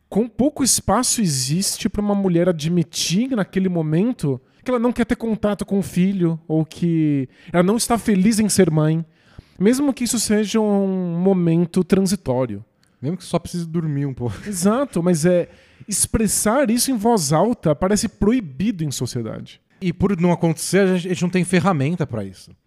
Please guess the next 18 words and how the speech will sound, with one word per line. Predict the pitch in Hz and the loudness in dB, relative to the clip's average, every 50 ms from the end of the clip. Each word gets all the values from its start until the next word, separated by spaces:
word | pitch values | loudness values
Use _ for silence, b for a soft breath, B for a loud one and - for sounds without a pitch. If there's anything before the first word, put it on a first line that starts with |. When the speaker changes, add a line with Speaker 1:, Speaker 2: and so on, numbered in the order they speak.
| _ _ - | _ _ -12
Speaker 2:
Analogias, | 120 135 139 143 143 151 147 127 107 110 110 135 147 139 123 117 107 104 101 - - - - - - _ _ _ | -8 -4 -2 0 2 2 2 2 0 -4 -4 -2 -2 -2 -2 -2 -4 -6 -8 -10 -14 -18 -20 -20 -20 _ _ _
filmes, | _ _ - - 131 123 127 131 123 117 107 101 98 98 95 90 87 - - - - - | _ _ -10 -8 -6 -4 -4 -4 -4 -6 -8 -8 -10 -12 -12 -16 -18 -20 -20 -20 -16 -12
qualquer | 120 117 - - 135 131 | -10 -10 -8 -8 -10 -8
coisa | - - 127 127 123 123 120 | -4 -4 -2 -2 -2 -2 -4
que | - 117 | -8 -12
fa-, | - - 123 120 123 135 139 123 | -10 -6 -4 -4 -4 -4 -4 -6
a | 120 | -6
facilite | - 139 131 120 - 151 135 120 120 127 127 - - - 127 123 120 113 | -4 -4 -6 -4 -4 -4 -4 -2 -2 -4 -4 -6 -8 -10 -8 -6 -6 -8
a | |
conversa. | - - 131 127 113 107 110 104 104 - - - - b b b b b | -6 -6 -6 -6 -4 -6 -6 -6 -8 -10 -16 -20 -20 b b b b b
Speaker 1:
E | 214 240 | -6 -4
é | 254 | -2
uma | 269 285 | -2 -2
experiência | 247 - - - 254 196 202 202 220 - - 214 | -2 -2 0 0 0 2 2 2 2 0 -2 -4
que | - - 226 | -4 -2 -2
me | 220 220 | 0 0
parece | 214 - 226 196 170 180 214 214 - - 220 | 0 0 0 0 2 2 2 2 0 -2 -4
contraditória. | 175 - - 220 208 - 226 220 220 226 - 180 160 165 151 127 113 110 | -4 -4 -4 -4 -4 -2 -4 -4 -4 -4 -4 -2 -2 -2 -2 -4 -6 -8